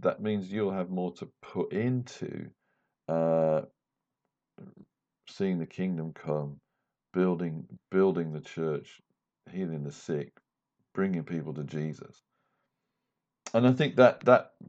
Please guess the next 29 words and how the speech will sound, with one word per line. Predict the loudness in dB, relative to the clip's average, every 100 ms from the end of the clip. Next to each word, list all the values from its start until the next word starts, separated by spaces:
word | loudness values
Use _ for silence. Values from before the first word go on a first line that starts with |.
| -20 _ _
just | -8 -8 -8
kind | -4 -2
of | -2 -6
closing | 0 4 4 4
it | 4
out, | 6 6
I |
think | 2 -2
that's | -4 -2
one | 0 0
of |
the | 0 -2
great | 0 0 2 0
encouragements, | -6 -12 -8 6 10 10 8 -4 -6 -12
I | -20 _ _
feel | -6
like | -4 -2
this | -2
is | -2
really | 0 0 2
good, | 0 -2 -4 -8 -20 _ _ _ -10
is | -8 -8 -12 _ _ _ _ _ _ -8
i-, | -6 -4
i-, | -8 -8 -12 -10 -4
i-, | -4 -2
in | -2 -2 -4 _ _ _ _ _ _ 2
our | 4 4
church | 4 2 2 0
environment, | 2 6 6 4 0